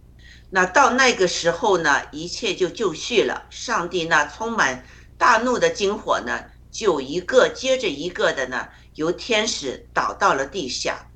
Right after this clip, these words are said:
头六碗呢，所降的灾，急速的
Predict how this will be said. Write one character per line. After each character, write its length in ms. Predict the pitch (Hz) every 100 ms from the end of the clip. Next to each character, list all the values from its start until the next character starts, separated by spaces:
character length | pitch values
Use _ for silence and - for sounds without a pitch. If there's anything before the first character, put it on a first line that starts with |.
| - - - - - - - - - -
头 240 | - 190 226
六 220 | 294 208
碗 300 | 151 - 127
呢， 220 | 135 143
所 240 | - 170
降 300 | - 277 233
的 120 | 175 -
灾， 480 | 196 180 180 185 - - - - - - - -
急 200 | 180 220
速 320 | 247 - 285
的 160 | 170